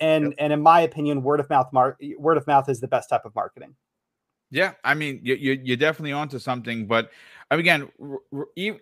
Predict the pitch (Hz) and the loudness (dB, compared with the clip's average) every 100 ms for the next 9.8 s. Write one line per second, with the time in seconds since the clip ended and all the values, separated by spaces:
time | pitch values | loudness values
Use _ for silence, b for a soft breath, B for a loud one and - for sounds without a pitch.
0 | - 131 143 196 226 226 180 170 165 143 | -12 -8 -2 0 0 -2 -4 -4 -2 -2
1 | 127 - - 123 123 127 110 - - - | -2 -6 -8 -8 -8 -10 -10 -14 -18 -14
2 | 117 110 104 120 - 175 - 160 - 143 | -8 -4 -4 -6 -10 -12 -12 -14 -8 -4
3 | 135 131 117 - 113 107 104 127 131 127 | -4 -6 -10 -10 -6 -6 -4 -6 -6 -8
4 | 139 135 135 139 139 _ _ _ - 127 | -14 -12 -12 -14 -20 _ _ _ -4 0
5 | 120 - - 147 147 139 131 - 143 - | 0 -4 -4 -2 -2 -4 -10 -8 -8 -8
6 | - 127 113 101 - 110 82 - - 95 | -4 -4 -4 -10 -12 -10 -10 -12 -20 -16
7 | 113 107 107 120 123 117 113 113 110 113 | -12 -8 -4 -2 -2 0 0 -2 -8 -8
8 | 110 104 98 - 104 107 101 - - - | -6 -6 -6 -8 -10 -8 -8 0 4 4
9 | 151 240 165 220 214 101 98 95 | 6 4 6 4 4 2 -6 -10